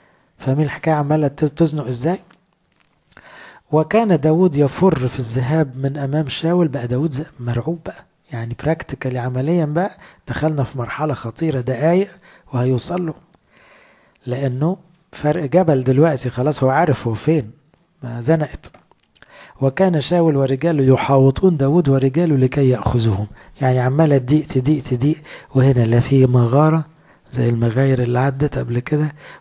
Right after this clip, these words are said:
ولا شاول تعبان، ولا ما، ما فيش حل، ولا يقدر يروح لملك الفلسطينيين بعيد قوي، ولا يقدر يطلب حد يساعده، خلاص متحاصر. طب هتيجي الخلاص ازاي؟ هتفك ازاي دي بقى؟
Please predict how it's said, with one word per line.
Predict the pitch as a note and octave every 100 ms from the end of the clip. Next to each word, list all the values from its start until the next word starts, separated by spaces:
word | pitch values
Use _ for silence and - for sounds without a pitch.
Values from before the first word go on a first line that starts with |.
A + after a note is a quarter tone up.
| -
ولا | B2+ A#2+
شاول | - C3+ B2+ A#2
تعبان، | B2+ A#2 B2 C#3+ D3 - - _ - - _
ولا | C#3 C3+ C#3
ما، | D3 A2 B2+ E3
ما | A2+ A#2 A2+
فيش | - B2
حل، | - - B2 A2+ G#2+ -
ولا | C#3+ C3
يقدر | C#3 C3 B2
يروح | B2+ C#3 B2
لملك | B2 C3 C3 B2
الفلسطينيين | - A#2+ G#2 - C3 C3+
بعيد | A2+ A#2+ A#2+
قوي، | B2 C3+ D#3+ - - - - - - - _ _ _
ولا | B2 C3 C#3
يقدر | C#3+ B2+
يطلب | C3+ C#3 C3
حد | - C3+ B2
يساعده، | A#2 - C3+ C3 C#3
خلاص | B2 - A#2+ C3 C3
متحاصر. | A#2 - C3+ C3 D3+ - - _
طب | - G#2+
هتيجي | A2 B2+ A#2+
الخلاص | - A2+ A#2 A2+
ازاي؟ | A2 A2 A#2+ _ - _ _ _ _ _ _ -
هتفك | B2+ - D3+ -
ازاي | B2+ A#2 B2+
دي | A#2
بقى؟ | A#2 A2+